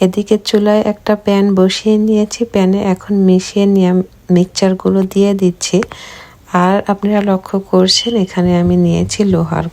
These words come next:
কড়াই, কারণ লোহার কড়াইতে এটা করে নিলে আরও সুন্দর কালারটা আসে, যার কারণে আমি লোহার কড়াই নিয়েছি। এখন চুলার আঁচ আমি মিডিয়াম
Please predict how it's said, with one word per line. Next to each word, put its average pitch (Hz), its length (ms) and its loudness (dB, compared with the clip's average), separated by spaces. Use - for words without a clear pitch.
কড়াই, 156 340 0
কারণ 185 220 0
লোহার 196 260 2
কড়াইতে 208 440 0
এটা 202 160 -2
করে 220 260 2
নিলে 202 240 2
আরও 185 140 0
সুন্দর 196 340 0
কালারটা 180 480 -2
আসে, 202 240 -2
যার 170 260 2
কারণে 185 320 -2
আমি 190 140 2
লোহার 165 260 0
কড়াই 160 340 0
নিয়েছি। 160 400 -4
এখন 196 220 -2
চুলার 208 380 2
আঁচ 196 160 -2
আমি 190 200 4
মিডিয়াম 190 400 2